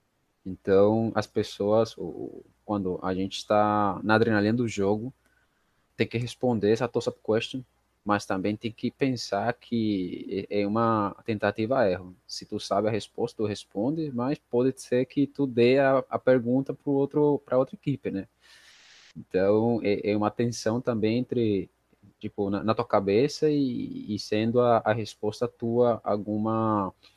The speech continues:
tem alguma influência na, no resultado final. Aí te dão uma, uma bonus question, que é essa pergunta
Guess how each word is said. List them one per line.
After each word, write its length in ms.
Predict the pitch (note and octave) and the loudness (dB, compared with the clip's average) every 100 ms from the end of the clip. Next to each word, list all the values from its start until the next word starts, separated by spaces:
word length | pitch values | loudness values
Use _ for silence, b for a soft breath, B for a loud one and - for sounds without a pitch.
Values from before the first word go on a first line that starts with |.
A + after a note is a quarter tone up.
| b - | b -4
tem 120 | A#2 | 0
alguma 640 | A#2 A2+ A#2 A#2+ A#2 G#2 - | 2 2 0 2 0 -2 -2
influência 640 | C#3+ - C3+ A#2 A#2 - | -4 0 2 2 0 -2
na, 340 | B2 A#2 G#2 F#2 - _ _ _ _ | -2 0 -2 -6 -14 _ _ _ _
no 120 | C3 | -2
resultado 460 | B2+ A#2 A#2+ A2+ A#2 | 0 -2 0 0 0
final. 460 | - C3+ G#2+ G2 A2 _ _ _ _ _ _ _ - - | -4 0 0 0 -6 _ _ _ _ _ _ _ -20 -2
Aí 520 | A2+ - - G#2 G#2 - - _ _ - | 2 4 4 2 0 -4 -20 _ _ -2
te 160 | - | 2
dão 360 | C3 A#2+ C3 C#3 | 4 4 4 2
uma, 320 | C3+ B2 A#2+ | 0 0 0
uma 240 | B2 A#2 | 0 0
bonus 320 | A2+ A#2+ B2+ - | 2 0 0 2
question, 420 | G#2+ A2 - D#3 _ _ _ _ _ _ _ _ _ _ | 2 2 0 -12 _ _ _ _ _ _ _ _ _ _
que 720 | - A2 G#2+ G#2 G#2 G2+ G2 _ | -6 -2 0 0 0 -2 -4 _
é 240 | F#2+ G2 - | -4 -4 -2
essa 280 | G#2+ G#2 A2+ | -2 0 -2
pergunta 800 | - A#2+ G2+ F#2+ A#2 - A#2+ A#2 | 2 2 2 -2 -2 0 -2 -2